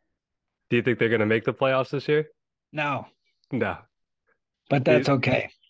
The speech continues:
Speaker 1: What do you think the key is for next season?
Speaker 2: New, new offensive coordinator and new quarterback.
Speaker 1: I could see it happening.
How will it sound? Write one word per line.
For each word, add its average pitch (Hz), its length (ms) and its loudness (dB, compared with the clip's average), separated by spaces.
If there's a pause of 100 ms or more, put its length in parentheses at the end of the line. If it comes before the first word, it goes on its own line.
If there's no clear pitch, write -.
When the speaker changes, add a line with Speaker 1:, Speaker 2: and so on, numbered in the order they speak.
(160)
Speaker 1:
What 123 140 0
do 127 40 4
you 127 60 2
think 120 220 -2
the 120 80 -4
key 123 240 -4
is 113 160 0
for 117 120 -4
next 107 280 -6
season? 90 400 -10 (880)
Speaker 2:
New, 165 380 6
new 160 160 4
offensive 160 520 2
coordinator 160 600 4
and 147 160 2
new 156 120 2
quarterback. 147 680 2 (960)
Speaker 1:
I 101 120 -6
could 101 160 -6
see 107 100 -4
it 98 80 2
happening. 92 480 -6